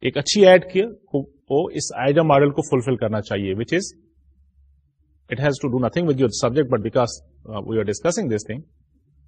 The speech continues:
تھوڑا سا یہ آپ کو یہ بھی ایکسپلین کرتا جاؤں۔ فرسٹ اے آئی ڈی اے جسے میں نے کہا تھا ایبریویٹ ہے،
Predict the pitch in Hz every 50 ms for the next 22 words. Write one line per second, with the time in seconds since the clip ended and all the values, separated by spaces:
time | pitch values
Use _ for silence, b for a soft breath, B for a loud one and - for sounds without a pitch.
0 | _ _ _ - 147 139 131 - 135 127 123 120 117 - - - 127 120 117 120
1 | 113 - - 123 120 127 - 110 101 - 120 107 110 123 165 - _ _ _ _
2 | _ _ _ _ _ - - _ _ _ _ _ _ _ _ _ _ _ _ _
3 | _ _ - - 202 233 226 - - - - _ _ - 170 185 196 226 220 -
4 | 143 151 160 185 156 143 165 165 156 147 127 - 143 135 135 127 127 135 151 143
5 | 123 127 131 127 131 135 - 135 151